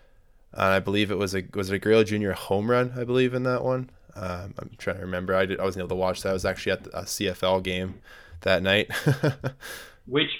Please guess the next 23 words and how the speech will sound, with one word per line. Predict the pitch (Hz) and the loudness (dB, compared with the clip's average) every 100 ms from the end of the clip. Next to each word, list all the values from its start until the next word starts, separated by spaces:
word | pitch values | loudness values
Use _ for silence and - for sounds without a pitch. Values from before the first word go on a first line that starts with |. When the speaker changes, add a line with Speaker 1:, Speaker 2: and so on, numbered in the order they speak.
| 147 | -4
Speaker 2:
we | 143 143 143 | 0 2 2
didn't | 160 | 2
even | 156 143 | 2 6
Speaker 1:
Oh, | 110 107 | 6 6
Speaker 2:
talk | |
Speaker 1:
sorry, | - 95 | 4 4
I | |
Speaker 2:
about. | 92 | 4
Speaker 1:
wasn't | 95 95 | 2 0
that | 90 | -2
Speaker 2:
The | - | -2
Speaker 1:
night, | 120 | 2
yeah. | |
Speaker 2:
Riders, | 127 143 135 120 104 - - _ 123 | 2 2 2 0 -6 -14 -20 _ -6
the | |
Riders | 117 131 139 123 - - 143 | -2 0 0 -2 -6 -16 -6
picked | 147 139 | -2 -2
up | 139 113 | -2 -8
the | - | -6
dub. | 135 135 127 | 0 2 2
What | 131 | -2
was | 131 | -4
it, | 120 | -8